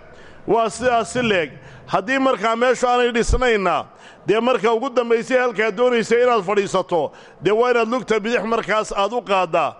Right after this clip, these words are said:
Marka aad ka dhaqaaqaysana, waa inaad lugtaada midig aad horraysiiso ayuunbay noqonaysaa. "Walaa yaxmilu", qaadina maayo, "dikra Allaahi tacaala", Ilaahay xuskiisa.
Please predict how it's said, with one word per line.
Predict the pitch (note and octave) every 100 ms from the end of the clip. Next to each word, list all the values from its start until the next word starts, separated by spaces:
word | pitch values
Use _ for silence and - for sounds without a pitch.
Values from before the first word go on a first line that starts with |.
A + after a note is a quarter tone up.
| - - -
Marka | B3 A#3 A3
aad | A3 F#3
ka | A#3+
dhaqaaqaysana, | A3+ A#3 A#3 A3 A#3 A#3+
waa | A#3
inaad | A#3+ A3
lugtaada | B3 F3 A#3+ G#3 G3
midig | F3+ E3+ - - - -
aad | G3
horraysiiso | F#3+ F#3+ G3+ F#3+ G3 G3 A#3
ayuunbay | G3 G3 F#3
noqonaysaa. | E3+ D#3+ D#3 C3+ C3 A2+ - - - - - - - - - - - - - - - -
"Walaa | G#3+ G3 A#3+ B3+
yaxmilu", | A#3+ A#3 F#3 G#3+ B3+ B3 F#3 B2+ - - - - - - - - - -
qaadina | - A#3 B3+ A#3+ A#3 A3+
maayo, | G#3+ A#3+ B3 A#3 A3
"dikra | A#3 A3+ A3+
Allaahi | A3+ B3 A3+ A3+
tacaala", | A3 G#3+ A#3+ A3+ G3 D#3 A#2+ - - - - -
Ilaahay | G3 B3 G#3+ A3
xuskiisa. | G#3 B3 - A#3+ A3 - D#3+ A#2+